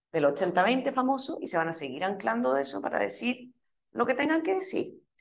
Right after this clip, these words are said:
Porque fíjate que aunque hoy día dicen que van por el rechazo y que la constitución vigente les parece mejor, han sido también bien cuidadosos en tampoco elevar la constitución vigente como, "Listo, esta, esta constitución en realidad,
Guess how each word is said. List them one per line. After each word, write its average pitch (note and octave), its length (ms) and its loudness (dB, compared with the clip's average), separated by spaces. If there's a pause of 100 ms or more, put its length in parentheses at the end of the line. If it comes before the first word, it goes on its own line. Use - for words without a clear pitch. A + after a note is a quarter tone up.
(200)
Porque D3+ 180 -6
fíjate F3+ 320 2
que F3 60 2
aunque D3+ 200 0
hoy C#3+ 100 4
día F3+ 320 2
dicen C#3 360 -2
que C3+ 100 -4
van C#3+ 160 0
por D#3 140 -4
el C#3 80 -4
rechazo D3 600 0
y C3 80 -2
que B2+ 120 -4
la A#2 100 0
constitución B2 460 -6
vigente E3+ 360 -4
les C3 120 -6
parece B2+ 340 -2
mejor, E3+ 560 2 (440)
han D3 100 -2
sido D#3+ 220 2
también D3 200 4
bien C#3 160 0
cuidadosos E3 600 0
en D3+ 100 -6
tampoco C3+ 400 0
elevar F3+ 380 2
la A#3 120 0
constitución G#3+ 460 -6
vigente G#3+ 400 -8
como, F#3 480 0 (320)
"Listo, - 640 -2
esta, F3+ 240 -2
esta F#3 280 -2
constitución E3 500 0
en E3+ 80 2
realidad, E3+ 520 4